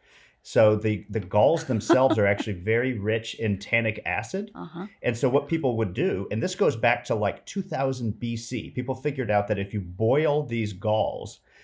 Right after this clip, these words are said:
Speaker 1: you get a rich solution of tannic acid. And then if you mix that with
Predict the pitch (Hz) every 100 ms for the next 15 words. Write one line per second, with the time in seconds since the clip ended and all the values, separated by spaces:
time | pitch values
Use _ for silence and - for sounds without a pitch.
0 | _ 110 107 117 117 101 90 107 135 -
1 | - 110 110 113 - 98 - - 104 95
2 | 90 98 - 76 98 - 101 101 95 107
3 | 95 101 151 - 127 120 98